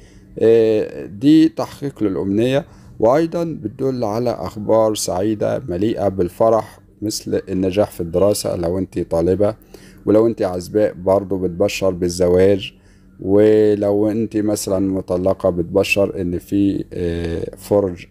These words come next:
فرج قريب وانتهاء لخلافاتك ومشاكلك، وممكن يكون زواج قريب ليكي إن شاء الله في الأيام القادمة، لأن طبعًا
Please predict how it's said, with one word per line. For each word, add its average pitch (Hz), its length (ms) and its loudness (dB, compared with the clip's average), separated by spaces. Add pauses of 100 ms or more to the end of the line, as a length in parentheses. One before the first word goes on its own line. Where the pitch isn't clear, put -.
فرج 95 440 0
قريب 98 360 0 (100)
وانتهاء 87 840 -2
لخلافاتك 87 840 -2
ومشاكلك، 87 720 0 (520)
وممكن 160 440 2
يكون 117 480 -2
زواج 98 500 4
قريب 92 360 0
ليكي 87 400 -2
إن 85 80 -6
شاء 90 280 2
الله 92 320 2
في - 180 -6
الأيام 92 520 0
القادمة، 92 640 0 (440)
لأن 117 360 2
طبعًا 139 480 -2